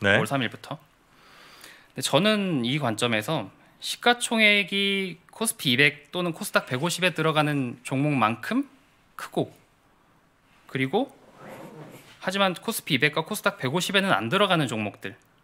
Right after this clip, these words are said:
Speaker 1: 아,
Speaker 2: 네.
Speaker 1: 코스피 이백이십 안쪽.
Speaker 2: 네.
Speaker 1: 그리고 <laughs> 코스닥 백 한 오륙십, 아, 백육십, 칠십 요 정도.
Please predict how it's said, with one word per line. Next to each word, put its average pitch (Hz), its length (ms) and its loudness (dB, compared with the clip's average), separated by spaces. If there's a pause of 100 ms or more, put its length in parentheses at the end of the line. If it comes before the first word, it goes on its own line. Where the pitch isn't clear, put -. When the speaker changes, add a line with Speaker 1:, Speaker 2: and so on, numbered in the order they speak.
(160)
Speaker 1:
아, 104 500 6
Speaker 2:
네. 101 160 -12
Speaker 1:
코스피 202 720 0
이백이십 139 1000 2
안쪽. 98 680 0
Speaker 2:
네. 98 220 -4 (420)
Speaker 1:
그리고 131 460 2
<laughs> - 300 -2
코스닥 151 520 4
백 120 260 2
한 135 260 2
오륙십, 120 480 2 (540)
아, - 80 -4
백육십, 120 460 2
칠십 139 280 4
요 107 100 4
정도. 120 480 4